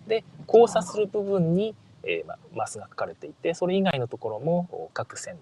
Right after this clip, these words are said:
とこね、マスがこう書かれている線があって、えー、縦、横で交差する部分がいくつかあって、そこが共有されていると、まあ、します。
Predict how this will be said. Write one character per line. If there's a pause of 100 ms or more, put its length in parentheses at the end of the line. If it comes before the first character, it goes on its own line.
と
こ
ね、
マ
ス
が
こ
う
書
か
れ
て
い
る
線
が
あ
っ (260)
て、 (360)
え
ー、
縦、 (140)
横
で
交
差
す
る
部
分
が
い
く
つ
か
あ
っ
て、
そ
こ
が
共
有
さ
れ
て
い
る
と、 (360)
ま
あ、
し
ま
す。